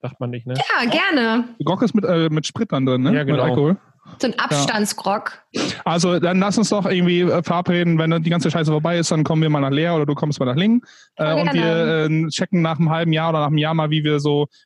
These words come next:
Speaker 3: wie unsere Podcast, äh, Laufbahn so gelaufen sind.
Speaker 2: Ja, gerne. Wir können uns ja gegenseitig auch mal so ein bisschen pushen. So, wie läuft's bei dir und was gibt's Neues?
Speaker 3: Ja.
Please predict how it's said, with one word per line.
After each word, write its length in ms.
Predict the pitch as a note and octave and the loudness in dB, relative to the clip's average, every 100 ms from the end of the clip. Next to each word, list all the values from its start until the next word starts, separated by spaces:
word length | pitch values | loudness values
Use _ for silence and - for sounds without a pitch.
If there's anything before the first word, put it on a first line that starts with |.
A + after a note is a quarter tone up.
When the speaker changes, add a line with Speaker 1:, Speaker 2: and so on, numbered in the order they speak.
| - | -4
Speaker 3:
wie 80 | D3 | -2
unsere 180 | D3+ | -2
Podcast, 580 | C3+ F3 - E3 B2+ - | -4 -6 -4 -4 -4 -4
äh, 140 | C#3+ C3 | -2 0
Laufbahn 480 | A#2 B2 B2+ A2+ | -2 -4 -4 -2
so 100 | A#2 A#2 | 0 0
gelaufen 340 | A2 G#2+ A#2 | -2 -2 -4
sind. 240 | A2+ A2+ - | -2 -4 -4
Speaker 2:
Ja, 400 | C4 G4 A4+ G#3+ | -4 -2 -2 -2
gerne. 260 | G#3 C#4+ B3 | -2 0 0
Wir 60 | A3 | 0
können 200 | D4+ D#4+ | 0 0
uns 100 | D4 | 0
ja 60 | |
gegenseitig 460 | A#3 E4 C#4 C4 C4 | 0 0 0 0 0
auch 60 | C4+ | 0
mal 140 | C4 | 0
so 80 | B3 | 0
ein 60 | |
bisschen 280 | A#3+ A#3+ A3+ | 0 0 -2
pushen. 380 | - D#4+ G3 F3+ | -2 -4 -2 0
So, 140 | F3+ | 0
wie 80 | A3 | 0
läuft's 220 | E4+ G4 - | -2 -2 -4
bei 100 | C#4 | -2
dir 380 | D4 E4+ D#4+ | 0 0 0
und 160 | C4+ C#4+ | -2 -2
was 100 | C4 | -2
gibt's 160 | A#3+ B3 | -4 -2
Neues? 480 | A#3+ A#3 A3+ A#3 - | -2 0 0 -2 -2
Speaker 3:
Ja. 160 | C#3 | -4